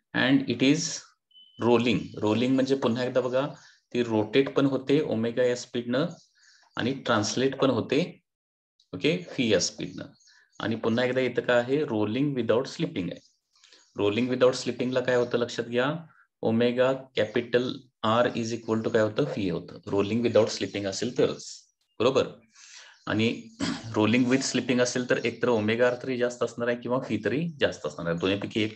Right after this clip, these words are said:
कोणतरी जास्त असणार आहे rolling with slipping मध्ये, ठीक आहे? तर rolling without स्लिपिंगची आपण कायनेटिक एनर्जी काढायला लागलोय. एक body rotate होत होत पुढे translate पण व्हायला लागली, ओके?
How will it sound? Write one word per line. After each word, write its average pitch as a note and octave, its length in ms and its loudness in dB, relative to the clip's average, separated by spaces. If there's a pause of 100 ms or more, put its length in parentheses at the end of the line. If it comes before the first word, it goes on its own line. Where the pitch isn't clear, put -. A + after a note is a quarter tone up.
कोणतरी G2+ 280 0
जास्त - 260 0
असणार - 260 -8
आहे - 540 -8
rolling A2 320 2
with A2+ 180 0
slipping E2 300 -6
मध्ये, D#2 200 -8 (600)
ठीक C#3 140 -2
आहे? - 100 -2 (400)
तर A2+ 80 0
rolling A#2 400 2
without C3 240 4
स्लिपिंगची A#2+ 460 -2
आपण A#2+ 240 2
कायनेटिक A2+ 440 0
एनर्जी A#2+ 260 -2
काढायला F#2+ 240 0
लागलोय. F#2+ 300 0
एक A#2+ 200 -4
body A#2 240 4
rotate A#2 520 0
होत A#2 260 0
होत A#2+ 240 0
पुढे A2+ 220 6
translate A2 500 -2
पण G#2 100 0
व्हायला F#2 220 -6
लागली, E2 180 -6 (200)
ओके? - 260 -2